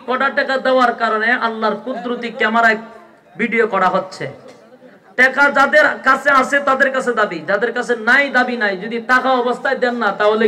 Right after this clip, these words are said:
কিন্তু টাকা পয়সার মধ্যে বরকত হবে না। টাকা তুই আপনি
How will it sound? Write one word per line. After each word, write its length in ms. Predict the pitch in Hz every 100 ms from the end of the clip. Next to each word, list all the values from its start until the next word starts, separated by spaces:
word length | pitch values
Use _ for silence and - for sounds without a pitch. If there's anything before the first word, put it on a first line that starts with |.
| 220
কিন্তু 240 | 214 220 202 - - - _ _ _ - _ _ _ - - - 185 185 202 196 - - _ _ _ - - -
টাকা 180 | 208 208 214
পয়সার 280 | 220 226 226
মধ্যে 160 | 220 214 214
বরকত 260 | 208 202 180
হবে 160 | 175 160
না। 80 | 139 117 - - - - - - - _
টাকা 180 | 208 214 226
তুই 120 | 233 233 226
আপনি 160 | 202